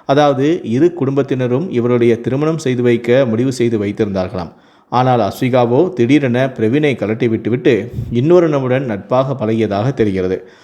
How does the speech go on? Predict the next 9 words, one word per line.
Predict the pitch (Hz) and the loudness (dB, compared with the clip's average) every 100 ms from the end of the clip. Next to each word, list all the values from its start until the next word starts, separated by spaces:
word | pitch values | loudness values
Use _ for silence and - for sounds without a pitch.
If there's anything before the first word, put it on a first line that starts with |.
| - _ | -20 _
அத்துடன் | 135 139 135 147 180 | -2 0 -2 -2 -2
பிரவீனை | 120 123 156 165 | 0 2 2 0
திருமணம் | 160 123 147 156 | -2 -2 0 0
செய்யவும் | 139 123 117 113 156 | 0 0 0 -2 -4
அஸ்விகா | 127 135 120 120 | -4 -2 2 2
மறுத்தும் | 131 104 113 117 98 | 2 -2 -2 -4 -4
இருக்கிறார். | 92 90 92 - - _ _ | -6 -2 -2 -4 -16 _ _
மேலும் | 143 143 175 | 2 2 2
புதிய | 185 123 139 | 0 0 4